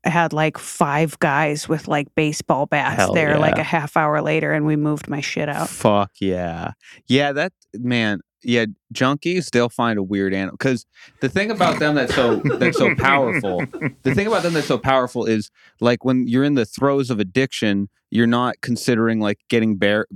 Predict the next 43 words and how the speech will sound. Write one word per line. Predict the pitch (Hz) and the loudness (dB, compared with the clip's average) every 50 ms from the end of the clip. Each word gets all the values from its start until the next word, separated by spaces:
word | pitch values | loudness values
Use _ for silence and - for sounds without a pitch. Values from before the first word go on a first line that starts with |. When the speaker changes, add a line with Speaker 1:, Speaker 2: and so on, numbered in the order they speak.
| 87 - | -6 -2
Speaker 2:
like, | 101 107 104 - | -2 -2 0 0
better | - 101 101 104 113 117 120 - | 0 2 2 2 2 2 0 -2
or | - 98 104 | 0 0 0
your | 104 101 98 104 | 2 2 2 2
own | 104 101 101 | 0 0 -2
physical | - - 107 101 92 - - 101 | 0 0 -2 -2 -2 0 0 2
well-being | 92 92 90 95 92 113 117 117 | 2 4 2 2 2 2 2 2
a | 120 120 | 2 2
lot | 123 127 | 2 2
of | 131 | 0
the | 135 | -2
times. | 135 - 156 143 147 151 156 160 - _ _ _ _ | -2 -2 -2 -2 -2 -4 -4 -6 -8 _ _ _ _
So | - - 131 | -2 0 0
all | - - 127 139 143 | 2 2 2 0 0
of | 139 123 | 0 0
your | 127 127 | 0 0
effort | 127 127 - 127 120 | 0 0 -2 -2 -2
is | 113 107 | 0 0
going | - 120 113 113 110 | 0 0 2 2 2
into, | 110 107 110 113 | 0 0 0 2
like, | 110 110 107 98 _ _ - - - _ _ _ _ _ _ _ _ _ _ _ - | 2 2 0 -2 _ _ -20 -20 -20 _ _ _ _ _ _ _ _ _ _ _ -16
"Let's | - | -8
get | - 440 - | -4 -4 -4
a | - | -4
fox." | - - - - - 104 110 135 170 147 - _ _ - - - - - - - | -4 -8 -10 -4 -2 0 2 2 2 0 -2 _ _ -12 -10 -10 -12 -14 -12 -4
You | - 127 131 | 0 0 2
know | 135 147 | 2 2
what | 160 170 | 2 0
I | 180 185 180 | 0 -2 -2
mean? | 160 165 190 220 254 | -2 -2 -2 -2 -2
Like, | 269 175 156 151 131 143 - - | -2 -2 -2 -2 -4 -6 -4 -4
I'm | 180 | -2
not | 220 269 - | -2 -2 -2
gonna | 202 175 156 | 0 -2 0
deal | 147 139 151 156 | 0 2 2 2
with | 147 135 | 2 0
my | 131 120 113 | 0 0 -2
shit | 110 - - - 170 190 | -2 -4 -2 -2 -2 0
anytime | 175 139 117 110 113 127 107 104 104 | 0 -2 -4 -4 -4 -4 -4 -4 -4
soon. | - - 113 107 101 101 | -4 -4 -2 -2 -2 -2
Let's | - - - - | -4 -6 -8 -6
get | - 453 - | -8 -4 -2
a | - - | -2 -4